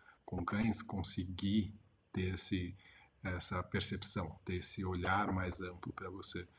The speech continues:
poder fazer as interpretações mais acertadas possível e, então, a partir daí,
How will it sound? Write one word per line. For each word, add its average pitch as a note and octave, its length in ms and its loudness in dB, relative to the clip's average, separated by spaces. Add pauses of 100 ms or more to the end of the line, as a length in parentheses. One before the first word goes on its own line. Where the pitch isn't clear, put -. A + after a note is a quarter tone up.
(320)
poder F#2+ 260 0
fazer F#2+ 260 2
as F2+ 140 0
interpretações G2 840 0 (260)
mais B2 400 8
acertadas F#2+ 560 2
possível A#2 460 0 (500)
e, A2+ 320 8 (960)
então, G2+ 340 6
a G2 160 6
partir G2 340 8
daí, G#2 400 4